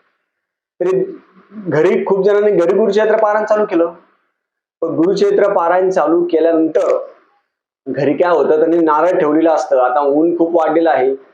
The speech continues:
नारळ ठेवलेला आहे, त्या नारळाला तडा गेला, खूप जणांचे नारळ आहे, त्या नारळाला तडा गेला, तर मग अशा वेळेस त्या नारळाचं काय करायचं? जेव्हा आपण संकल्पयुक्त काही करतो, कोणतीही सेवा,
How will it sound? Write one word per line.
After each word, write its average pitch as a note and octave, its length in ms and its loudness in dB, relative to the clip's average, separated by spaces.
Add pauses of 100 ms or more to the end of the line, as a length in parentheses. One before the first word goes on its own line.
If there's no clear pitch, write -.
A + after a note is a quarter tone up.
(280)
नारळ D#3+ 440 0
ठेवलेला D#3 340 0
आहे, D3+ 320 2
त्या F3 100 2
नारळाला D3+ 560 2 (220)
तडा F3 280 0
गेला, C#3 180 0 (1300)
खूप F#3 180 -4
जणांचे F3+ 380 2
नारळ E3+ 320 2
आहे, D#3+ 300 0
त्या E3+ 100 0
नारळाला D#3+ 540 2
तडा F3 260 0
गेला, C#3+ 320 0 (800)
तर D3+ 80 -4
मग D3+ 220 0
अशा D#3+ 300 -2
वेळेस F3 340 -2 (880)
त्या E3 100 -6
नारळाचं D#3+ 420 0
काय D3 180 0
करायचं? A#2+ 500 -2 (1080)
जेव्हा D3 300 2
आपण E3+ 320 0
संकल्पयुक्त E3+ 760 0
काही E3 200 2
करतो, E3 340 0 (300)
कोणतीही D3 400 0
सेवा, C3+ 400 0